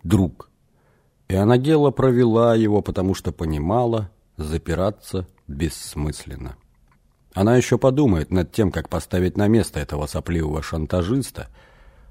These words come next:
а пока что препирательства могут себе дороже выйти. Все оказалось так просто, что он мог бы и сам догадаться.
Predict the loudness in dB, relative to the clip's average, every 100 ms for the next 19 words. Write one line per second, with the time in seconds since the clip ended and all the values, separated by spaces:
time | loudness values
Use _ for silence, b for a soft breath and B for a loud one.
0 | b -4 0 0 2 4 4 6 6 6
1 | 2 0 2 4 2 0 0 2 2 2
2 | 0 -4 -8 -10 -12 -18 -18 -20 -20 -20
3 | -20 -20 -20 -4 0 4 6 6 6 4
4 | 2 4 2 2 -2 0 4 6 4 4
5 | 2 2 0 0 -2 -4 -4 -8 -10 -20